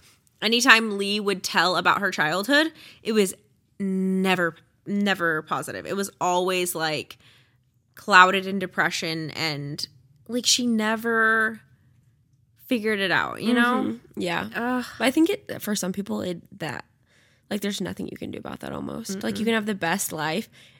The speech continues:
Speaker 2: and there are still those types of people who were just born like that, like,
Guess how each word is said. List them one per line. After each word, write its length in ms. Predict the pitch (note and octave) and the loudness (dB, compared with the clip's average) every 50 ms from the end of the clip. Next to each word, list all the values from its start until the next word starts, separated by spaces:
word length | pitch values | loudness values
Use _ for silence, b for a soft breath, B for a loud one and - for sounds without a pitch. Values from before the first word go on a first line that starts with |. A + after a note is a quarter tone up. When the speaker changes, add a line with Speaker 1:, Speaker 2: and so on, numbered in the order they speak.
| b | b
Speaker 2:
and 160 | - G3 G3 | -6 -4 -2
there 180 | F3+ F#3 F#3 E3+ | 2 2 2 2
are 140 | C3+ F3 G3+ | 2 2 0
still 340 | - - - - F3+ F3 E3+ | 0 -4 -4 -4 -2 -2 -2
those 200 | E3+ E3+ G3 - | -2 -2 -4 -4
types 200 | G3 F#3 - - | -6 -8 -8 -8
of 100 | F#3+ - | -10 -8
people 340 | - F#3 F3+ - F#3 G3 | -8 -10 -8 -4 -4 -4
who 140 | G#3 G#3+ G#3+ | -2 -2 -2
were 160 | F#3+ F#3+ F#3 | -2 -2 -4
just 460 | - - F3 F3 F3 - - - - - _ _ _ _ _ - | -6 -4 -4 -4 -2 -2 -6 -8 -10 -14 _ _ _ _ _ -16
born 360 | - - E3+ D#3 D3+ D3 D3+ | -6 -4 -2 -2 0 -2 -4
like 180 | D#3 C#3+ - - | -4 -6 -8 -8
that, 260 | - - - - - | -6 -6 -6 -6 -6
like, 380 | - - C#2 - - - - | -8 -8 -8 -8 -10 -14 -18